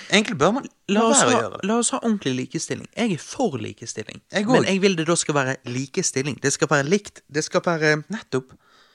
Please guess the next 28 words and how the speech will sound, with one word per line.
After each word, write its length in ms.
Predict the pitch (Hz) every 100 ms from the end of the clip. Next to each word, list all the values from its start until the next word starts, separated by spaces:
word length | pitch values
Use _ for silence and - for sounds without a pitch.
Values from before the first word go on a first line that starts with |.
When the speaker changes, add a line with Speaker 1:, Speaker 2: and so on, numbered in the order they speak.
| _ _ 160
Speaker 2:
Hvis 180 | 156
en 80 | 185
kvinne 320 | - 180 214
gjør 240 | 190 185 170
noe 300 | 147 156 120 - _ - - - - - _ _ _ _
som 240 | - 160 147
vi 80 | 143
ville 220 | 143 147
ansett 520 | 196 196 - 131 127 -
som 220 | - 151 151
urimelig 600 | 135 185 180 131 117 120
hvis 220 | 123 -
en 80 | 131
mann 160 | 185 170
gjorde 220 | 117 - -
det, 40 | - _ _ _ _ -
så 160 | 214
er 80 | 170
det 140 | 143
like 340 | 135 143 156 202
urimelig 640 | 131 139 175 135 113 110 _ _ _ -
for 160 | 139
hun 160 | 135 143
å 80 | 117
gjøre 180 | - -
det. 100 | - - - -
Speaker 1:
Ja. 100 | 233
Speaker 2:
Ok? 120 | 131